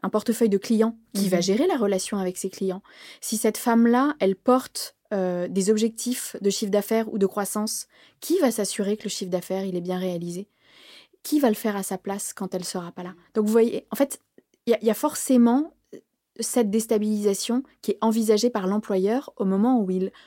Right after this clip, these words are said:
Speaker 1: reçoit cette nouvelle.
Speaker 2: C'est un peu légitime aussi, on doit le dire.
Speaker 1: Absolument. Et c'est pour ça que j'ai, j'ai, j'ai vraiment, je, j'insiste, hein, il s'agit pas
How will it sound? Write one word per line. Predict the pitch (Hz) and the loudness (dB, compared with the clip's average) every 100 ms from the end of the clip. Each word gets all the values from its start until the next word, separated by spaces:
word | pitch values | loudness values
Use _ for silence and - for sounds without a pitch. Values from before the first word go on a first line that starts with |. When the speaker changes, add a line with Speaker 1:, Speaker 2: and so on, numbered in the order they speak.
| - | -12
Speaker 1:
reçoit | 196 202 226 - 226 214 | 0 2 2 2 -2 -2
cette | 196 - | -8 -8
nouvelle. | 185 170 175 233 - 185 - _ _ | -8 -8 -14 -16 -12 -12 -12 _ _
Speaker 2:
C'est | - - | -8 2
un | 160 | 2
peu | - | 4
légitime | 175 180 208 302 240 | 2 4 2 2 2
aussi, | 190 - | 2 -2
on | 165 | -2
doit | 156 165 | -2 -2
le | |
dire. | 185 240 - _ - | 0 -2 -4 _ -6
Speaker 1:
Absolument. | 233 330 294 208 - | -4 2 4 4 2
Et | 233 | 0
c'est | 277 | 0
pour | 269 277 | -2 -4
ça | - 277 381 _ - | -2 -2 -2 _ -6
que | 208 185 - _ - - _ _ _ _ _ _ _ _ - | -2 -2 -6 _ -20 -20 _ _ _ _ _ _ _ _ -8
j'ai, | 208 208 | -2 -2
j'ai, | - 208 190 - | 0 2 2 0
j'ai | 196 | -2
vraiment, | 190 202 247 294 240 | -2 2 4 4 4
je, | 214 | -2
j'insiste, | 208 214 220 - 285 - - | 0 0 0 -2 -6 -4 -4
hein, | 196 - | -4 -6
il | 220 | -2
s'agit | 240 226 220 | 2 2 0
pas | 240 254 262 339 | -2 0 2 0